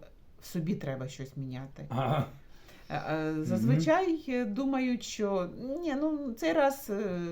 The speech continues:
Speaker 1: такий чоловік мені попався,
Speaker 2: Ага.
Speaker 1: да, не дуже добрий, а от я другого зустріну, отой буде краще. Я вже буду вибирати,
Speaker 2: Мгм.
Speaker 1: щоб був і з грошима, щоб був і, і там,
Speaker 2: Ну, багато.
Speaker 1: і гарний,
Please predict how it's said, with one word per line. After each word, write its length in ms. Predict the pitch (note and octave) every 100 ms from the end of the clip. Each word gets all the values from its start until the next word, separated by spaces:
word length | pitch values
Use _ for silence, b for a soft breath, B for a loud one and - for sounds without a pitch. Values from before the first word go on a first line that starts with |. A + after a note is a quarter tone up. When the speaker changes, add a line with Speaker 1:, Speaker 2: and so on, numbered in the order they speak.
| F3
Speaker 1:
такий 340 | G#3 G#3 A3+ G#3+
чоловік 340 | B3+ B3 -
мені 160 | D#3 D3
попався, 560 | D3 D3 C3+ - C3+ C3+
Speaker 2:
Ага. 80 | D3+
Speaker 1:
да, 240 | D3+ D#3 - B B F3
не 60 | F3
дуже 260 | D#3+ D#3+
добрий, 500 | D#3 D#3 D3+ D3+ D3+ -
а 60 |
от 340 | A#3 D4+ - G3
я 180 | F#3+
другого 480 | F3 A3+ C4+ F3+ D#3+
зустріну, 640 | D#3 D#3 - D#3+ D#3 C#3+ C#3+ B A3 -
отой 280 | E3 F#3 E3+
буде 380 | D#3 D3+ D3
краще. 560 | D3 D3+ C#3+ C3+ - D3
Я 120 | D3+
вже 160 | E3+ E3+
буду 260 | E3+ E3+
вибирати, 920 | E3+ E3+ G3 B3+ E4 E4 C#4 C#4 C#4 C4+ B B B
Speaker 2:
Мгм. 120 | G#2 F#2+
Speaker 1:
щоб 180 | F#3+ E3+
був 220 | F3 D#3+
і 40 |
з 80 | D3+
грошима, 580 | D#3 D3+ - D#4 D4 A#3
щоб 220 | - D#3
був 160 | D#3 D#3
і, 380 | C#3+ C#3 C3+ C3
і 160 | C3 B2+
там, 160 | - B2+ C3+ D3 D3 D3+ -
Speaker 2:
Ну, 140 | C#3+ C3+
багато. 240 | G#2+ F2+
Speaker 1:
і 40 |
гарний, 640 | D3+ F3+ E4 E4 C4+ A#3 F#3+